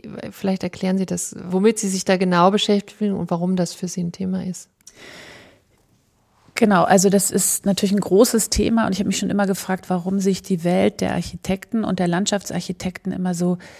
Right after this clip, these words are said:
Speaker 2: fein voneinander trennt. Es gibt relativ wenig Schnittstellenwissen über das echte Integrieren von Pflanzen in Gebäuden. Das ist ja auch nicht ganz unkompliziert. Ja?
Speaker 1: Mhm.
Speaker 2: Was ist passiert mit dem Wasserhaushalt? Was ist eigentlich
Speaker 1: Ja.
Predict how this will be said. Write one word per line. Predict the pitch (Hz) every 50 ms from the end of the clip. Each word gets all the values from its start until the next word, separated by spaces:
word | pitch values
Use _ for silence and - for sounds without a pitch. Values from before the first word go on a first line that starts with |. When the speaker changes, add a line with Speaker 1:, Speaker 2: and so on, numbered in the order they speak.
| - - - _
Speaker 2:
fein | - - - 180 175 175 190 208 220 220
voneinander | 196 - 185 185 185 180 180 180 180 170 -
trennt. | - - - 160 160 165 156 151 -
Es | - - 165 -
gibt | - 190 - - - - - 170
relativ | 214 226 214 - 208 175 - 175
wenig | 202 214 233 247 240 254 240 - - -
Schnittstellenwissen | - - - 226 233 226 - - - 196 196 202 196 185 196 185 - - 190 -
über | 185 190 190 190 180 180
das | 180 180 180 - - _ _ _
echte | - 190 196 190 - -
Integrieren | 196 190 180 - 196 - - - 190 190 185 180
von | 180 196 185
Pflanzen | 165 - 180 175 175 - 175 -
in | 170 170
Gebäuden. | 170 165 - 175 165 170 - - - - -
Das | 170 - -
ist | - 185 -
ja | - - -
auch | 175 -
nicht | 208 180 -
ganz | - 202 185
unkompliziert. | - 220 - 214 185 - 170 165 - - 165 160 151 156 -
Ja? | 185 190
Speaker 1:
Mhm. | 180 165
Speaker 2:
Was | 190 185 185 175 -
ist | 170 -
passiert | - 170 - - - -
mit | 214 -
dem | 202 202 202
Wasserhaushalt? | 220 214 - 202 196 180 185 190 180 - 190 180 175 -
Was | 180 175 - - -
ist | 170 - -
eigentlich | - 170 170 185 180
Speaker 1:
Ja. | 185